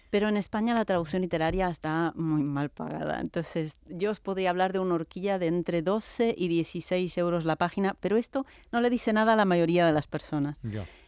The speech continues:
Speaker 1: Eh, convirtiéndolo a, mm, euros por hora, que es como nos
Speaker 2: Sí,
Speaker 1: entendemos
Speaker 2: sí,
Speaker 1: todos,
Speaker 2: sí.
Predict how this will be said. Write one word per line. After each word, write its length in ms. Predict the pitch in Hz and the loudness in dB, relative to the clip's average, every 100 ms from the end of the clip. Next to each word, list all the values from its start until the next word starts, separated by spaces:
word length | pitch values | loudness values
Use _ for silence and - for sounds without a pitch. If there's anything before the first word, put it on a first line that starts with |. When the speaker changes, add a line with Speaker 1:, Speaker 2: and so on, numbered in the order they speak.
| _ _ _ - | _ _ _ -2
Speaker 1:
Eh, 560 | 202 202 196 196 190 170 | 0 2 2 2 0 2
convirtiéndolo 680 | 214 208 269 285 294 269 | 2 2 4 6 6 6
a, 280 | 233 190 175 | 6 4 4
mm, 480 | 165 160 156 151 - - - - - | 4 4 2 0 -4 -10 -20 -20 2
euros 300 | 214 240 233 | 4 4 4
por 160 | - 185 | 2 4
hora, 180 | 196 320 - | 4 2 -2
que 100 | - | -8
es 60 | 202 | -6
como 180 | 196 180 | 0 0
nos 100 | 196 | 2
Speaker 2:
Sí, 60 | 185 | 2
Speaker 1:
entendemos 440 | 165 180 170 170 | 2 2 2 0
Speaker 2:
sí, 120 | - | 2
Speaker 1:
todos, 260 | 220 302 415 | 2 2 0
Speaker 2:
sí. 200 | 131 | -2